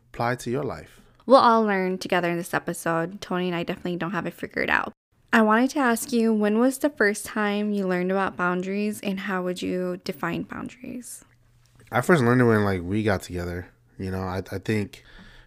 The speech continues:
Speaker 1: prior to that, I didn't really know what boundaries were or setting boundaries. I mean, I think in a way, like, in the back of my head, my mind, I kinda knew a little bit, 'cause I think I practiced very little of it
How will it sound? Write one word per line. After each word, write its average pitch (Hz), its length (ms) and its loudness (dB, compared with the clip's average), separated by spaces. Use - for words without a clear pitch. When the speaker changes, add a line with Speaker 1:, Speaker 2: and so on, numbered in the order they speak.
Speaker 1:
prior 110 320 6
to - 100 -2
that, 110 260 4
I 107 100 6
didn't 110 200 2
really 107 180 2
know 110 120 2
what 95 140 -2
boundaries 101 420 -2
were 131 480 2
or 95 320 -2
setting 110 420 -2
boundaries. 123 500 2
I 98 60 -6
mean, 104 140 0
I 104 40 0
think 123 280 -2
in 110 80 0
a 107 40 0
way, 104 220 0
like, 98 320 -4
in 117 140 -4
the 110 60 -2
back 110 280 2
of 113 40 -4
my 98 140 0
head, 95 140 -4
my 95 80 -4
mind, 101 420 -2
I 95 140 -4
kinda 107 320 -2
knew 113 540 -2
a 117 60 -4
little 120 180 0
bit, 127 320 0
'cause 101 120 -2
I 98 60 -2
think 101 200 -4
I - 20 -4
practiced - 720 -6
very 127 500 6
little 120 460 6
of 120 100 4
it 127 400 0